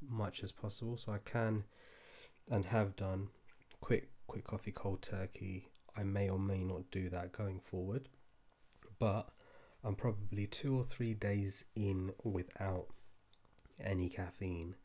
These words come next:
And I think to myself, as long as the sleep is in order,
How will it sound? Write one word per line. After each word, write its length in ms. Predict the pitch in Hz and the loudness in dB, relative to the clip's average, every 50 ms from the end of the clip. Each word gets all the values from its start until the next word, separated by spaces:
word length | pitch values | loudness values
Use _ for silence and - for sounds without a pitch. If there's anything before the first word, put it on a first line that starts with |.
| - - - - - - - - - - - - - - - | -20 -20 -20 -20 -20 -20 -20 -20 -20 -20 -20 -20 -20 -6 2
And 120 | - 127 131 | 4 6 6
I 20 | |
think 240 | 131 147 143 135 131 | 8 6 6 4 4
to 80 | - | 4
myself, 440 | 135 127 - - 127 123 127 - - - | 2 4 4 6 6 6 6 4 4 4
as 160 | 120 107 110 | 6 6 6
long 240 | 123 127 143 156 156 | 6 6 4 4 4
as 720 | - - 123 107 92 85 85 87 - - - - - - - - - - - - - | 4 2 2 2 2 2 0 -4 -6 -8 -8 -8 -8 -12 -14 -18 -20 -20 -20 -14 -6
the 520 | 104 101 98 95 90 92 92 90 90 95 - - - - - - - - - - - - - | -2 0 2 2 2 2 0 0 -2 -2 -6 -10 -18 -20 -20 -20 -20 -20 -20 -18 -16 -12 -10
sleep 360 | - - - 113 117 120 120 - | -4 0 2 4 4 4 2 2
is 120 | 113 107 | 2 2
in 120 | 113 113 | 4 4
order, 420 | 113 113 113 117 113 123 131 156 | 4 4 4 4 4 4 2 2